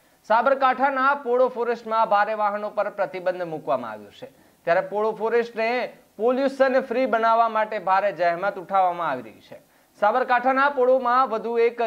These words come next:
જાહેરનામું ટુ વ્હીલર સિવાયના ભારે વાહનો પર પ્રતિબંધ મુકાયો છે. પોળો જંગલ વિસ્તારને પોલ્યુશન ફ્રી બનાવવા માટે અનેક નિયમો લગાવવામાં આવી રહ્યા છે.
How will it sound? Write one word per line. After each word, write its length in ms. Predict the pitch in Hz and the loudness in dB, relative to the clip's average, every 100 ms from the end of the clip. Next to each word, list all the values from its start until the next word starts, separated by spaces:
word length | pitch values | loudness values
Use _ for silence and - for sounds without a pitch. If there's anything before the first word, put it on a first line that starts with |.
| 170 | 0
જાહેરનામું 680 | 196 202 226 214 214 214 220 | 2 4 0 0 -4 -6 -8
ટુ 220 | 220 214 | -8 -8
વ્હીલર 260 | 202 208 175 | -4 -2 -2
સિવાયના 460 | 196 202 190 190 190 | -2 -2 0 -2 0
ભારે 280 | 175 180 185 | 2 2 0
વાહનો 260 | 175 175 175 | -2 -4 -6
પર 220 | 170 175 170 | -2 -2 -4
પ્રતિબંધ 460 | 165 165 160 160 147 | -8 -8 -8 -8 -8
મુકાયો 340 | 139 135 104 104 - | -8 -8 -8 -12 -18
છે. 80 | - _ _ _ _ | -20 _ _ _ _
પોળો 200 | 190 233 | 0 2
જંગલ 300 | 233 233 247 | 2 0 0
વિસ્તારને 440 | 247 233 262 247 240 226 | -2 0 2 2 0 -4
પોલ્યુશન 420 | 220 233 220 226 214 | -4 -4 -4 -6 -8
ફ્રી 140 | 214 226 | -8 -6
બનાવવા 480 | 202 202 202 208 214 | -2 2 4 4 2
માટે 440 | 190 196 185 190 208 214 - _ _ _ _ _ _ _ | 0 -4 -4 -6 -6 -10 -18 _ _ _ _ _ _ _
અનેક 380 | - 220 285 285 165 127 - - _ _ _ _ | 0 4 2 2 -2 -2 -8 -20 _ _ _ _
નિયમો 400 | 143 165 220 240 | -10 -2 2 2
લગાવવામાં 480 | 226 180 170 151 135 | 2 2 2 0 -4
આવી 160 | 120 113 | -10 -14
રહ્યા 260 | 104 95 - | -18 -20 -20
છે. 100 | 135 | -20